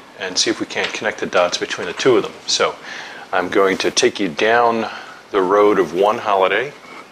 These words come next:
raise some significant questions, I believe, and then leave you hanging. We'll look at the second holiday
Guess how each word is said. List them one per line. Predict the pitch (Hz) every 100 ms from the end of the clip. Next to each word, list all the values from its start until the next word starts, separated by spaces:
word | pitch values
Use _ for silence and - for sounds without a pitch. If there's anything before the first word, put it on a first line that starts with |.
| -
raise | 98 104 113
some | - - 110 104
significant | - 117 95 123 139 - 101 -
questions, | - 101 85 - 120 117
I | 87
believe, | 85 82 104 - - - - - - -
and | 104 101 87
then | 127 110 90 113 - - - - - - - - - -
leave | 98 107 113 113
you |
hanging. | 104 90 85 131 - - - - - - - - - - - - - - -
We'll | 95 95
look | 98
at | 104
the | -
second | - - 139 - 107
holiday | - 196 180 175